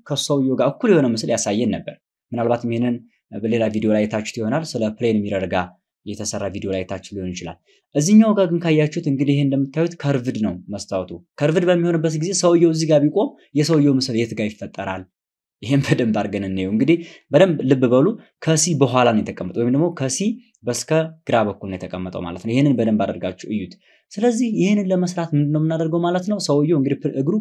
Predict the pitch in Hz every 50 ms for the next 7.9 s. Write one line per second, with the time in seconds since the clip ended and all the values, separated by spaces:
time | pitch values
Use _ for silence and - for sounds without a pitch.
0 | 214 - - 143 139 135 - 139 - 131 - - - - 143 131 - - 131 117
1 | 107 95 85 82 80 85 - _ _ _ _ _ _ - 131 143 139 131 135 151
2 | 156 160 165 160 - 208 202 208 - 160 151 - 151 - 160 143 139 143 - -
3 | 143 - - 135 143 143 143 156 165 143 127 123 - - 147 156 156 - 151 135
4 | 135 120 113 107 101 95 95 90 110 123 - - 131 131 135 156 208 254 262 262
5 | _ _ - 147 156 156 139 143 139 135 160 156 143 - - 139 131 - - -
6 | 131 120 117 - - 120 120 107 110 117 113 113 110 - - 98 101 - 87 85
7 | 101 104 120 123 127 135 135 135 - 139 131 127 127 127 127 127 -